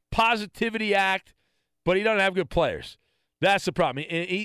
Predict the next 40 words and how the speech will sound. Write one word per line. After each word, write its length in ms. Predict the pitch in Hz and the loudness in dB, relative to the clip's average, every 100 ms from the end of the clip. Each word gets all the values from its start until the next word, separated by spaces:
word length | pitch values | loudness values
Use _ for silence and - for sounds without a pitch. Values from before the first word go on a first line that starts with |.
| 202 | -4
he's 200 | 214 - | -6 -4
serving 440 | - 254 254 233 | 0 0 0 -2
up 200 | 214 202 | -2 -4
false 380 | - 202 196 - | -2 0 0 0
hope, 200 | 185 170 | -2 -2
Hugh 160 | 147 156 | -4 -4
Jackson, 460 | 156 151 - 143 | -2 -2 -4 -6
by 220 | 113 170 170 | -2 0 0
the 100 | 147 | -4
carton 540 | - 202 196 101 76 _ _ _ _ _ - | -2 0 0 -4 -20 _ _ _ _ _ -8
is 140 | 123 | -2
what 100 | 160 | 0
he's 140 | 143 117 | 0 -2
doing. 300 | 127 78 60 _ _ _ _ _ _ _ _ _ - | -2 -4 -10 _ _ _ _ _ _ _ _ _ -8
A 40 | |
couple 240 | - 233 190 | -2 0 2
things 220 | 165 - | -2 -4
here. 100 | 107 | -6
Number 240 | 180 262 | -2 2
one, 160 | 233 135 | 2 0
DeShone 460 | 127 170 247 277 311 | -4 -4 -2 -2 -2
Kizer, 540 | 196 160 151 127 113 104 _ _ _ | -2 0 0 -2 -4 -8 _ _ _
his 260 | - 247 151 | -4 -4 -6
big 460 | 107 - 285 294 | -8 -4 -2 -2
strength, 560 | 185 - 208 147 78 _ _ _ _ | -8 -4 -2 -2 -4 _ _ _ _
the 100 | 175 | -4
selling 520 | - - 277 302 285 | -2 0 0 0 -4
point 320 | - 233 240 | -4 -2 -2
of 100 | 220 | -4
DeShone 480 | 180 165 202 190 185 | -4 -6 -4 -2 -4
Kizer 560 | - 170 143 120 123 113 - _ _ | -2 -2 -2 -2 -4 -6 -10 _ _
is 160 | - 175 | -8 -4
that 120 | 196 | -2
he 160 | 180 175 | -2 -4
hasn't 640 | 139 175 226 233 226 - | -4 0 0 0 -4 -10
failed 680 | _ _ 233 214 202 190 165 | _ _ 0 2 2 0 -4
yet. 340 | 131 127 156 110 _ _ _ _ _ | -6 -2 -2 -2 _ _ _ _ _
He's 160 | 185 | -6
made 200 | 156 220 | -2 -2
one 800 | 175 127 131 220 285 302 277 247 | -4 -8 0 4 4 2 -4 -12